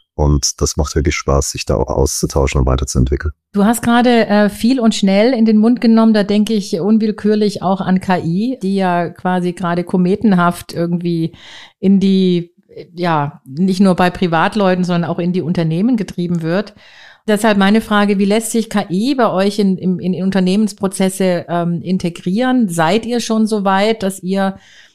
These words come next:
Speaker 2: künstliche Intelligenz für euch arbeiten lasst? Unter Umständen fallen aber deswegen auch Arbeitsplätze weg oder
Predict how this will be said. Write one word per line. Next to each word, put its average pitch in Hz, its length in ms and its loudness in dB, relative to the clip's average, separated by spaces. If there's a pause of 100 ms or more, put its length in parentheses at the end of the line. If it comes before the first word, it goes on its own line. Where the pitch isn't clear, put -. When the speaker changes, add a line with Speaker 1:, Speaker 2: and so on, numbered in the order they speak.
(160)
Speaker 2:
künstliche 202 480 -2
Intelligenz 180 720 0
für 190 140 0
euch 175 260 -4
arbeiten 214 500 0
lasst? 202 600 -2
Unter 185 300 0
Umständen 180 500 0
fallen 170 320 -2
aber 170 200 0
deswegen 170 520 -4
auch 156 120 -6
Arbeitsplätze 160 920 -4
weg 220 320 -2
oder 180 500 0